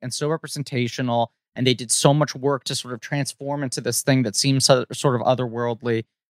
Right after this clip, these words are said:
Will they ever be able to play anything else and be accepted for that and sort of seen as normal for that? And then it's like, Chadwick dies, and Gal Gadot feels like, no, at this point, I, I,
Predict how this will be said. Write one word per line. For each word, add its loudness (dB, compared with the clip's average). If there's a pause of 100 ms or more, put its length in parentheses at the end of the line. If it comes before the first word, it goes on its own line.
Will 6
they -2
ever 0
be -2
able -2
to -12
play -4
anything -2
else -6
and -6
be -4
accepted -2
for -8
that 0
and -4
sort -6
of -10
seen -4
as -6
normal -2
for -6
that? -2 (420)
And 8
then 4
it's -4
like, 2 (360)
Chadwick 2
dies, -2 (320)
and 2
Gal 2
Gadot -2
feels -2
like, -2
no, 4
at -2
this -4
point, -4 (100)
I, -14
I, -10